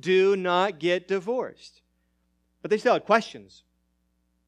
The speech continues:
What about this unequally attached and yoked to this unbeliever? What about, you said that an unbeliever and a believer, when they sexually unite, it unites Christ to an unbeliever. It's impure, it's unclean. So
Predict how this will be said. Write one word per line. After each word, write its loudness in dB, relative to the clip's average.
What -8
about 0
this -8
unequally -6
attached -8
and -16
yoked -10
to -16
this -18
unbeliever? -12
What -6
about, -4
you -4
said -2
that -2
an -6
unbeliever -4
and -8
a -8
believer, -4
when -14
they -4
sexually -4
unite, 0
it -8
unites -6
Christ -2
to -10
an -10
unbeliever. -6
It's -8
impure, -8
it's -10
unclean. -8
So -10